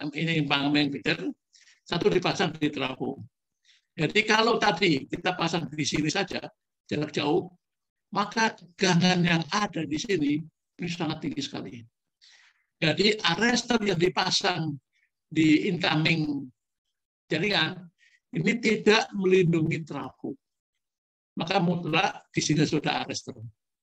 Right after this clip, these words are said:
Dan di sini kita lihat tadi, ini adalah tegangan terjadi, ada dua arrestor, dipasang di incoming feeder, dan dipasang di trafo. Ini kita pakai rumus tadi kita hitung,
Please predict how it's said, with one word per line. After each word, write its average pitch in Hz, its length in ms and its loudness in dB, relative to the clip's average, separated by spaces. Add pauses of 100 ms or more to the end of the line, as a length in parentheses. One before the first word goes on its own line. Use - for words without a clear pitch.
(460)
Dan 123 200 -6
di 131 120 -2
sini 131 240 -2
kita 175 160 0
lihat 143 240 0
tadi, 143 240 2 (640)
ini 190 160 4
adalah 185 400 2 (800)
tegangan 185 400 0
terjadi, 165 720 -2 (560)
ada 170 160 0
dua 160 240 2
arrestor, 143 400 -4 (640)
dipasang 185 640 2
di 165 320 0
incoming 151 400 -4
feeder, 175 320 -6 (560)
dan 175 160 0
dipasang 180 560 -2
di 165 240 -2
trafo. - 480 -8 (800)
Ini 175 80 2
kita 180 560 0
pakai 165 160 -2
rumus 160 160 -4
tadi 147 320 -4
kita 147 160 -6
hitung, 208 560 -4